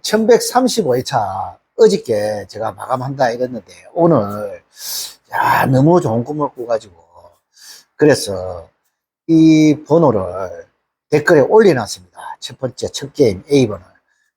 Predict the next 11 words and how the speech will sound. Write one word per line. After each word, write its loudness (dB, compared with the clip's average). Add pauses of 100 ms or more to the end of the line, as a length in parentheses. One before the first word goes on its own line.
그래서 -2
여러분들 0
참고하시고 -2 (500)
또 4
여기서 0
좋은 -10
성적이 -4
나면은 -2 (440)
제가 -4
방송할 -2
때, 0